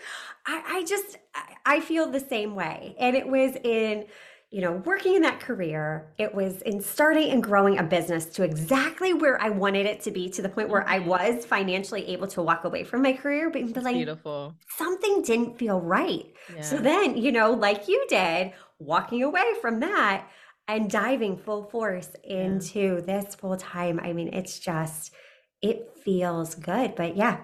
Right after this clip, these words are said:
Speaker 1: I've been in the same place. Just, you know, the overachiever, I always needed that external validation that,
Speaker 2: Yep.
Speaker 1: "Okay, wow, you got good grades. Great." You know, it was always
Speaker 2: Yeah.
Speaker 1: this, that, and the other. And now I realize, like, wow, no,
Speaker 2: Yeah.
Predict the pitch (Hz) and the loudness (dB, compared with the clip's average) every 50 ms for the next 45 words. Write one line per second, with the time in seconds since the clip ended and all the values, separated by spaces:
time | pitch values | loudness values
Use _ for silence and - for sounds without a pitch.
0 | - - 214 220 202 247 247 247 233 233 233 226 214 208 185 226 214 175 160 156 | 0 2 4 6 6 8 8 8 8 6 6 6 4 6 6 6 6 6 6 2
1 | - - 208 208 202 202 - - - - - - - 214 208 214 220 226 226 226 | 0 0 2 2 2 0 -4 -10 -16 -20 -18 -4 2 4 6 6 6 6 4 4
2 | 185 185 185 170 220 269 320 311 - - 185 165 156 180 185 190 - - 185 180 | 4 4 4 4 4 2 0 0 -2 -4 -4 -2 0 2 2 2 2 0 0 0
3 | 190 185 185 190 196 196 214 202 196 190 - 185 180 - - 170 - - - 196 | 0 0 0 0 -2 -4 -2 -2 -2 0 0 -2 -2 -2 -4 -8 -8 -8 -6 -4
4 | 180 175 180 160 175 160 165 175 170 170 170 170 180 - - - - - - - | -2 0 0 2 2 2 2 0 0 0 -2 -2 -4 -6 -8 -8 -8 -10 -6 0
5 | - 175 165 160 - - - - - - 180 202 226 208 233 269 285 285 294 254 | 2 4 4 2 2 -2 -8 -12 -10 -8 -8 -4 0 2 2 2 2 2 0 0
6 | 247 262 285 320 330 285 247 226 233 277 269 285 247 254 262 247 - 294 330 330 | 0 0 0 2 4 4 4 4 4 4 4 4 2 0 -2 -4 -4 -4 -2 0
7 | 294 247 190 - - - 320 339 349 330 285 254 - 269 277 262 269 262 240 254 | 0 0 -2 -6 -8 -6 -2 0 2 2 2 2 2 4 6 6 6 6 6 6
8 | 269 285 285 294 294 311 269 240 294 339 330 - - 269 269 277 - 262 240 240 | 6 6 6 4 4 4 4 4 4 2 2 0 -2 -2 -2 0 0 -2 0 0
9 | 247 262 302 359 403 403 339 302 262 226 - - 233 226 233 233 233 233 233 - | 0 0 0 0 2 2 2 2 2 2 0 -2 0 0 2 2 0 0 -2 -8
10 | - - _ _ _ _ _ - 220 277 370 392 349 233 202 233 285 339 320 233 | -14 -20 _ _ _ _ _ -10 -8 -4 -2 -2 -2 -2 -2 -4 -4 -4 -4 -2
11 | 196 185 185 180 - 190 190 185 185 - - - _ _ 180 202 285 349 262 - | -2 -2 -4 -4 -6 -6 -4 -4 -4 -6 -10 -18 _ _ -12 -8 -4 -2 -2 -2
12 | - - - - - 214 240 302 392 339 - - - - | -2 -4 -10 -12 -8 -4 -2 -2 0 0 -2 -2 -4 -10